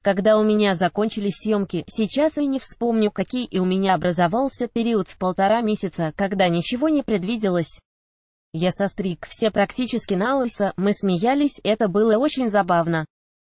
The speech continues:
В этот же вечер позвонили и сказали, что через два дня я должен войти в кадр на программу "Две звезды". И я понял, что у меня нет вариантов, я должен пойти такой, и если на тот момент у меня ещё оставалось пару миллиметров на голове, то потом я подумал, а почему бы и не попробовать бриться?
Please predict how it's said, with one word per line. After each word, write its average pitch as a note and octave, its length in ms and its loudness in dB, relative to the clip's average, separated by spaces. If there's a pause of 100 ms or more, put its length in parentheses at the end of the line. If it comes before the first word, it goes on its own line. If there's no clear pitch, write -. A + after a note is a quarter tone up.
(340)
В E3 80 -6
этот F#3 260 -2
же E3+ 140 0
вечер G3 380 0
позвонили G3 680 0
и G#3+ 60 0
сказали, C4 640 2
что - 220 -2
через G3 320 -2
два F#3+ 200 2
дня F#3 240 0
я F#3+ 200 0
должен G3 340 0
войти F#3 320 0
в - 60 -20
кадр A#3+ 320 0
на G3 160 0
программу G#3 560 2
"Две G3 260 0
звезды". E3+ 480 -2 (720)
И G#3 80 -2
я G3 240 0
понял, C#4+ 480 0
что - 200 -4
у G3+ 60 2
меня F3+ 320 2
нет C4 260 0
вариантов, G3+ 680 2
я G3 180 2
должен A3 380 -2
пойти G3+ 340 0
такой, D#4 360 0
и - 140 -4
если G3+ 360 -2
на F3+ 160 0
тот C4+ 200 -2
момент G#3 440 2
у F#3+ 40 0
меня F#3 280 0
ещё G3 340 0
оставалось G3+ 600 2
пару A3 240 2
миллиметров G#3 580 0
на F#3+ 140 0
голове, F#3+ 560 2
то F#3+ 100 -2
потом A#3+ 380 0
я A#3 180 2
подумал, F#3 480 2
а F3 80 -2
почему B3+ 420 0
бы B3 120 2
и D#4 60 4
не C#4+ 120 4
попробовать G#3 640 0
бриться? E3 500 -4